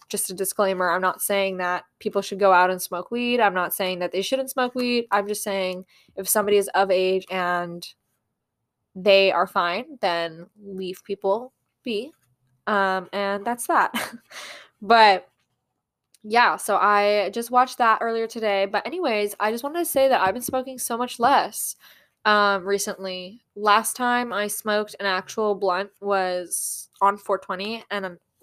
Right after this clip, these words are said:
mainly that day too. It was like I was just trying to celebrate, you know, and, like, actually just get a little litty. But I literally didn't even feel, like, token up at all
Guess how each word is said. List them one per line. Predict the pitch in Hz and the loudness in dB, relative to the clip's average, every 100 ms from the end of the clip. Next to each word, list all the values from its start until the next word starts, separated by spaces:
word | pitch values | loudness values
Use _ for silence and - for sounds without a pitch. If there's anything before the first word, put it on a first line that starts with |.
| 190 | -14
mainly | 196 196 208 247 415 | -10 -2 -2 0 -2
that | 285 233 254 | 4 2 2
day | 254 254 | -2 -2
too. | - 202 226 | -2 0 2
It | 240 | 0
was | 214 | -2
like | 214 | 0
I | 196 | 2
was | 196 | 2
just | 220 - | -2 -8
trying | 240 | -6
to | 233 | -6
celebrate, | - 185 202 233 277 269 | -2 0 0 -2 -4 -4
you | 294 | -4
know, | 302 302 | 0 0
and, | 240 | 0
like, | 185 170 - _ _ _ _ | -4 -6 -8 _ _ _ _
actually | 190 214 - 240 214 208 196 190 175 - | 0 0 0 -2 0 2 2 0 -4 -6
just | 208 190 - _ _ - 185 | -6 -6 -16 _ _ -14 -2
get | 208 202 | 2 2
a | |
little | 208 202 196 | 2 2 0
litty. | 185 202 269 330 381 _ _ _ _ _ - | 0 -2 0 -2 -4 _ _ _ _ _ 4
But | 233 220 208 - | 6 6 2 -4
I | 226 220 | -4 -4
literally | 208 202 202 247 311 359 370 381 370 208 | -6 -8 -8 -6 -4 -2 2 2 0 -2
didn't | 233 254 | -4 -4
even | 294 262 220 | -6 -8 -8
feel, | - - - 226 233 226 220 220 | -12 -14 -4 0 2 2 2 2
like, | 202 185 | 0 -2
token | - 220 226 | -6 -8 -6
up | 196 202 | -6 -2
at | |
all | 180 202 127 - | 2 4 4 -2